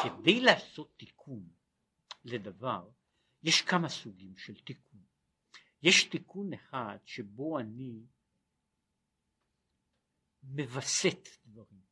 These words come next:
יש ויסות של דברים, יש העמדה של דברים, אני מנסה לצמצם דבר, אני מוסיף המתקה, מתיקות לאיזשהו דבר. זוהי המתקה,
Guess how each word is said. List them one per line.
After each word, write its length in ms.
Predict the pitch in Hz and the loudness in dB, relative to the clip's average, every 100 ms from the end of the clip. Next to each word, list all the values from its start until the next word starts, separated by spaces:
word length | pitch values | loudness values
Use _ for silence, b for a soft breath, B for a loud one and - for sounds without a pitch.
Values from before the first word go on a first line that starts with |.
| _ _ _ _ _ _ _ _ _ _ _ _ - | _ _ _ _ _ _ _ _ _ _ _ _ -20
יש 180 | - 165 | -20 -14
ויסות 540 | 170 175 - 214 - | -12 -6 -6 -6 -10
של 340 | - - 143 120 | -18 -12 -10 -10
דברים, 420 | 110 104 117 104 107 | -14 -20 -20 -20 -16
יש 240 | 135 143 - | -14 -12 -4
העמדה 600 | 147 123 113 98 143 165 | -2 -2 -6 -2 0 0
של 220 | - 135 | -2 -14
דברים, 500 | 117 113 117 143 123 - - - - _ _ _ _ _ _ _ - | -14 -16 -12 -10 -12 -16 -20 -20 -20 _ _ _ _ _ _ _ -14
אני 160 | 143 165 | -6 -4
מנסה 440 | 165 156 - 180 | -4 -10 -8 -6
לצמצם 720 | 175 - - 135 - - 131 | -6 -6 -6 -6 -6 -2 0
דבר, 400 | 104 101 90 95 92 | -2 -12 -16 -20 -20
אני 200 | 110 120 | -16 -14
מוסיף 580 | 156 135 - - 160 - | -14 -16 -10 -6 -6 -8
המתקה, 840 | - 131 - - - - 160 151 117 117 _ - | -14 -14 -8 -8 -8 0 4 4 2 -6 _ -20
מתיקות 680 | 120 - 131 - 180 170 - | -18 -18 -20 -12 -10 -8 -10
לאיזשהו 580 | 120 117 104 107 - 110 | -14 -16 -18 -20 -20 -20
דבר. 380 | 101 90 85 78 _ _ _ _ _ _ | -20 -20 -20 -20 _ _ _ _ _ _
זוהי 340 | - 117 190 226 | -8 2 4 4
המתקה, 1000 | 175 131 - 107 - - 156 127 110 | 0 -4 -8 -10 -10 2 4 4 2